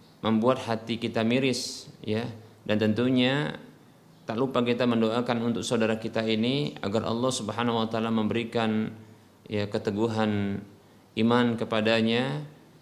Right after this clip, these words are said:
ya, demikian pula, ya, agar Allah Subhanahu wa taala memberikan kehidupan rumah tangga kepadanya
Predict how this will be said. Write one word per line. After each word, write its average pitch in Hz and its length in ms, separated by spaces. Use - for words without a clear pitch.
ya, 104 160
demikian 107 560
pula, 113 640
ya, 104 320
agar 104 240
Allah 110 240
Subhanahu 110 240
wa 107 80
taala 110 160
memberikan 113 800
kehidupan 113 320
rumah 107 320
tangga 117 320
kepadanya 113 800